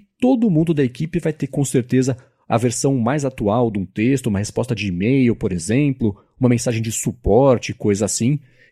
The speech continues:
que é muito mais fácil do que você ter que ficar mandando pra todo mundo o tempo inteiro. Aí sempre tem alguém que não viu, que mandou a versão velha. É um problema, né?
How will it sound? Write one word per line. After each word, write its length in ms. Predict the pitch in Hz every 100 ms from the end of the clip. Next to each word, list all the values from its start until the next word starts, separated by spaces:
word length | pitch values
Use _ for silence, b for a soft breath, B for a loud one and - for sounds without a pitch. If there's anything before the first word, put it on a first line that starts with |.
| b
que 100 | 117
é 20 |
muito 300 | 98 127 135
mais 160 | 113
fácil 260 | - 110 131
do 80 | 120
que 80 | 123
você 180 | 123
ter 60 | 127
que 60 | -
ficar 140 | 135
mandando 280 | 131 120 113
pra 120 | 120
todo 200 | 135 135
mundo 140 | 123
o 40 | 120
tempo 200 | 127 135
inteiro. 400 | 123 127 131 127
Aí 60 |
sempre 220 | 123 208 -
tem 80 |
alguém 140 | 180 180
que 80 | 175
não 100 | 160
viu, 320 | 135 165 165
que 100 | 151
mandou 220 | 139 147
a 40 |
versão 280 | 139 131 147
velha. 340 | 117 151 151 123
É 100 | 208
um 80 |
problema, 380 | 277 208 123 85
né? 120 | 98